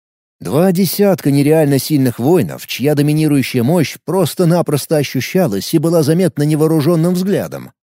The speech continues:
Все они стояли и ждали, пока два их лидера придут к итоговому решению. О чем они спорили, Лид не знал.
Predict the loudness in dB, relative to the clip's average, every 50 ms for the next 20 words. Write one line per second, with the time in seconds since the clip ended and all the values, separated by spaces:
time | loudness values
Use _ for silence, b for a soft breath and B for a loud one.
0 | _ _ _ -16 -10 -4 -2 0 2 2 2 2 0 -2 -4 -6 -8 -8 -6 -4
1 | -2 -2 0 0 0 2 2 2 2 2 2 2 0 0 -2 -2 -4 -8 -10 -8
2 | _ -4 -2 0 0 0 2 2 2 2 2 2 0 0 -2 2 2 2 2 2
3 | 2 0 0 0 0 2 2 2 2 2 2 0 -2 0 2 2 2 2 2 2
4 | 2 2 2 2 2 2 0 -2 -4 -6 -10 -10 -10 -12 -14 -16 -18 -20 _ _
5 | _ _ _ -2 -2 0 0 0 2 2 2 4 4 2 0 0 -2 -4 -6 -4
6 | -2 0 0 0 -2 -6 -10 -12 -14 _ -8 -6 -4 -4 -4 -2 -2 -2 -2 -4
7 | -4 -8 -8 -10 -14 -18